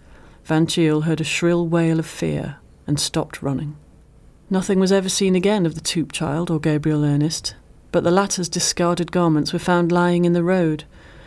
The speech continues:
so it was assumed that the child had fallen into the water and that the boy had stripped and jumped in, in a vain endeavour to save it. Van Cheele and some workmen who were nearby at the time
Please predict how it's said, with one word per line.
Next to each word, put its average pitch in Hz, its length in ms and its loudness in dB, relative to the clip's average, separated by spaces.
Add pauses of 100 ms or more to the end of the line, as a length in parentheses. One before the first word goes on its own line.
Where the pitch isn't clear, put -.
(260)
so - 140 0
it 208 80 2
was 196 140 0
assumed 202 480 2
that 180 100 -2
the 190 80 0
child 185 460 0
had 180 100 -6
fallen 180 340 0
into 180 200 0
the 175 100 -2
water 175 600 -2
and 175 120 2
that - 60 0
the 170 80 -2
boy 175 320 2
had 170 140 -4
stripped - 360 -4
and 175 120 0
jumped 180 320 -2
in, 170 240 0
in 165 160 0
a 160 40 2
vain 175 360 0
endeavour 170 360 0
to 170 120 -6
save 175 320 -2
it. - 220 -8 (600)
Van 175 240 2
Cheele 175 320 2
and 160 120 2
some 165 220 2
workmen 170 440 0
who 165 120 0
were 165 100 2
nearby 170 520 2
at - 100 -4
the - 80 -6
time 156 400 -4